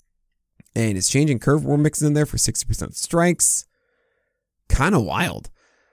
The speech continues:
Uh, he gets the Marlins maybe if he's actually in this rotation. Like, why wouldn't you? After a guy does this, like,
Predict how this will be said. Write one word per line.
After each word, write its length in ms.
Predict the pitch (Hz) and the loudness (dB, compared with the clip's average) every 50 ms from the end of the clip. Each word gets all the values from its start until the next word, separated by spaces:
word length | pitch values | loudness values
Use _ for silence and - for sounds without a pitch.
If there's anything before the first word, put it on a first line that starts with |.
| _ _ _ - | _ _ _ -2
Uh, 280 | - 123 127 127 131 123 | 2 4 4 4 4 4
he 180 | 92 135 143 | 4 2 2
gets 640 | 139 - 196 254 294 - - - - - - - _ _ _ - | 2 2 0 0 0 0 0 0 2 0 -2 -4 _ _ _ -4
the 120 | - 156 151 | 0 0 2
Marlins 540 | 143 139 139 143 147 160 175 185 185 170 | 2 2 2 2 4 4 4 2 2 2
maybe 460 | 170 180 185 190 208 226 233 202 - - | 2 2 2 4 2 0 -2 -2 -4 -2
if 200 | - 139 143 - | 0 0 0 2
he's 340 | 143 135 131 120 110 - - - | 2 0 0 0 -2 -4 -4 -4
actually 360 | 117 110 117 - - - 120 | -2 -2 -2 -2 -2 0 2
in 60 | 120 | 2
this 140 | 123 113 - | 2 0 0
rotation. 340 | 110 113 - 113 113 - 117 | 0 2 2 2 2 2 0
Like, 140 | 117 117 - | -2 -2 0
why 180 | 107 123 135 | 0 0 2
wouldn't 360 | 127 110 117 120 117 107 - - | 2 2 2 2 2 0 -2 -2
you? 100 | 87 92 | -2 -2
After 180 | 90 - 98 | -2 -2 -4
a 40 | 95 | -2
guy 120 | 120 127 | -2 -2
does 240 | 131 117 113 104 - | 0 0 -2 0 0
this, 240 | 98 90 82 82 - | -2 -2 0 -2 -2
like, 240 | 71 - - - | -4 -6 -10 -12